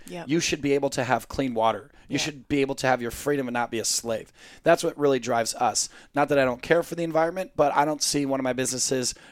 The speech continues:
Speaker 2: going and saving rainforests
Speaker 1: Mm-hmm.
Speaker 2: because personally it hurts my heart more to know that a kid's dying of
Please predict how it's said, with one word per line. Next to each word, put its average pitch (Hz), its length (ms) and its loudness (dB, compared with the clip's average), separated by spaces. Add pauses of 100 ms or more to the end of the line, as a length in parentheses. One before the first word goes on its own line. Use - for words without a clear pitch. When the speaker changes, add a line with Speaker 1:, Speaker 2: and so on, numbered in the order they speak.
Speaker 2:
going 135 300 2
and 120 140 -4
saving 123 340 0
rainforests 143 800 -2
Speaker 1:
Mm-hmm. 175 260 -14
Speaker 2:
because 135 320 0
personally 147 600 2
it 123 160 -2
hurts - 300 -2
my 135 140 -8
heart 123 260 0
more 123 240 0
to 120 120 -2
know 117 120 0
that 113 120 -6
a 107 60 -6
kid's - 340 -4
dying 113 300 -2
of 107 120 -10